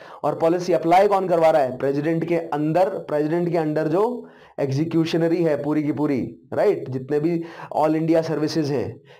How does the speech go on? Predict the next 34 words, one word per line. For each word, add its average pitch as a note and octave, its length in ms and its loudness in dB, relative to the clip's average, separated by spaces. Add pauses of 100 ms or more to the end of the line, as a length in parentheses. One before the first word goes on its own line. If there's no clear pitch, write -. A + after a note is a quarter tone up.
(100)
या C#3 60 2
उसके C#3 180 -2
अलावा D3+ 180 2
जितनी D3+ 260 -2
भी D#3+ 80 0
civil D#3+ 240 0
services D3 440 -2
हैं, A#2+ 80 2
वो B2 180 -2
executives E3+ 580 -2
की F3 100 0
तरह D#3+ 180 0
काम D3+ 240 -2
करते C3+ 220 -2
हैं G3+ 100 -4
President D3+ 420 0
के D3 60 -2
अंदर C#3 220 -2
रहकर, A2 260 -6 (840)
Right? D#3+ 180 0
In D3 60 0
the D#3 140 2
name D#3+ 200 0
of E3+ 80 -2
president D#3 380 0
जो D3+ 160 0
है C#3+ 60 0
वो D3 100 0
executive D3+ 520 -2
काम C#3+ 200 -2
करता C3+ 240 -2
है C3 80 -2
India A#2 240 -2
में। - 240 -8